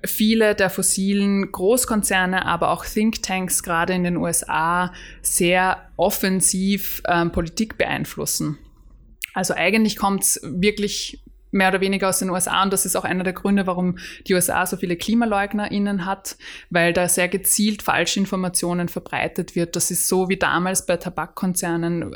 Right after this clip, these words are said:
Ähm, da gab's auch eben sehr, sehr viel, äh, Geld dahinter, dass Politikerinnen und Politiker sich vorne hinstellen und sagen, „Na ja, Tabak ist eh nicht so gesundheitsschädlich“ oder „Das weiß man ja nicht“ oder,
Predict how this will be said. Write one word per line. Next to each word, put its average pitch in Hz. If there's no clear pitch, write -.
Ähm, 170
da 170
gab's 170
auch 175
eben 180
sehr, 185
sehr 202
viel, 185
äh, 170
Geld 185
dahinter, 190
dass 180
Politikerinnen 185
und 175
Politiker 175
sich -
vorne 170
hinstellen 175
und 170
sagen, 165
„Na 165
ja, 165
Tabak -
ist -
eh 151
nicht 165
so 160
gesundheitsschädlich“ 160
oder 170
„Das 160
weiß 165
man 180
ja 165
nicht“ 165
oder, 165